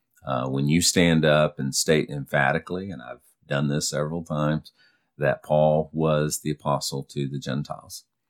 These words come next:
you get a confused look because they see them all as ministering to the Gentiles.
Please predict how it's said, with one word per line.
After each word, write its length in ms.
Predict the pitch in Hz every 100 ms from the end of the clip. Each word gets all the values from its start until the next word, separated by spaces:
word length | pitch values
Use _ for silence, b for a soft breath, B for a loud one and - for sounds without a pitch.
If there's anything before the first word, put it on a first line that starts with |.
| _ _ _ _
you 240 | 82 73 71
get 480 | 76 80 73 69 _ _ -
a 440 | 73 67 65 67 - _ _ _ _ _ _ _ _ _
confused 580 | - 69 80 76 73 -
look 320 | 76 64 - _ _ _ _ _ _ _
because 420 | 82 - 73 -
they 200 | - 78
see 240 | 101 - 80
them 220 | 78 80
all 460 | 87 117 - - _ _ 76
as 220 | 73 67
ministering 760 | 71 71 69 - 69 64 60 73 -
to 360 | 78 64 62 - _
the 180 | 76 67
Gentiles. 680 | 67 64 - - - -